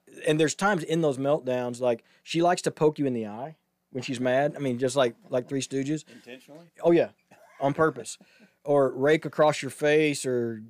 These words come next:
Speaker 1: you know, she's, I mean, she's angry, out of control, and it's hurtful towards you personally. And sometimes you have to restrain her,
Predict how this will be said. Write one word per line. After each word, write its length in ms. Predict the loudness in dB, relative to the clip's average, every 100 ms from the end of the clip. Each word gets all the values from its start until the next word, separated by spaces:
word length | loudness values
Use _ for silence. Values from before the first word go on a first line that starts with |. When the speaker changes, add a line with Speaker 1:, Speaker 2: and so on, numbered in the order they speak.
| -2
Speaker 1:
you 80 |
know, 160 | 0 0
she's, 480 | 0 -2 -2 -8 -6
I 60 | -2
mean, 240 | 0 -2
she's 380 | -4 -6 -6 -12 -8
angry, 420 | -2 0 2 0 0
out 220 | 2 4
of 100 | 2
control, 640 | -2 -10 -4 2 2 0
and 140 | -4 -6
it's 240 | -6 -10 -18 -6
hurtful 480 | -6 -6 -20 -20 _ _ _ _ _ _ _ _ _
towards 340 | 2 4 4 2
you 140 | -2
personally. 720 | -2 -2 -2 -4 -16 _ _ _ _ _ _ _ _ _ _ _ _ _
And 160 | -4 0
sometimes 420 | 2 2 2 2
you 80 | 0
have 220 | 0 0
to 100 | -2
restrain 520 | -4 -4 -6 -4 -2
her, 220 | -4 -6